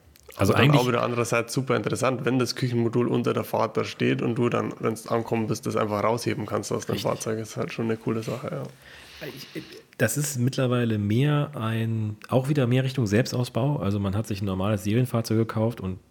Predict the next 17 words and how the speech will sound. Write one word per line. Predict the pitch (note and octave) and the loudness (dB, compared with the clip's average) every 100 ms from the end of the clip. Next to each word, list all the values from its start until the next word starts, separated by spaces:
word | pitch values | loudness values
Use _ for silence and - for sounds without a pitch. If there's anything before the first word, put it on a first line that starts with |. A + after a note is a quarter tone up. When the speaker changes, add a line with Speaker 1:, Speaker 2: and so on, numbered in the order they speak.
| - | -12
Speaker 1:
das | G2 F#2 - | 0 0 0
ist | - | -2
halt | G#2 | -2
jetzt | G2 F#2+ | -2 -4
quasi | - G2 G2 | -2 0 0
schon | G2 F#2 | 0 -4
vorbereitet | - C3 B2+ F2 E2+ E2 E2+ | 2 4 4 4 2 0 -4
für | - G2+ | -2 -2
viele | F#2 F#2 F2+ | -2 -2 -2
Dinge, | F2 F2+ F2 | -2 -6 -6
wie | F2+ | -6
ein | |
Küchenblock, | - G#2+ - F2 F2 - | -2 -4 -2 -2 -2 -2
der | F2 F2 | -6 -4
drin | F2 | -4
ist, | F2 - | -4 -6
wie | F2+ F#2 | -6 -8